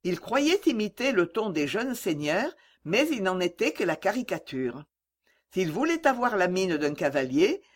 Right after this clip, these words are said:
c'était comme un palefrenier qu'il s'habillait.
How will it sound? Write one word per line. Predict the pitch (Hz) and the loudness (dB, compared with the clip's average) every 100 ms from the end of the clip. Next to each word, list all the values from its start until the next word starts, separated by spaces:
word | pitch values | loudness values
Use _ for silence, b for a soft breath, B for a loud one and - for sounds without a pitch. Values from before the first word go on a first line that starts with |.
| b | b
c'était | - 226 - 254 | -4 -2 -2 0
comme | 180 165 | 0 0
un | 147 | -2
palefrenier | - 285 247 - 208 165 247 | 0 0 -2 -2 -2 0 -2
qu'il | 254 247 | -2 -6
s'habillait. | - 185 151 123 123 165 | -4 -2 -2 0 0 -2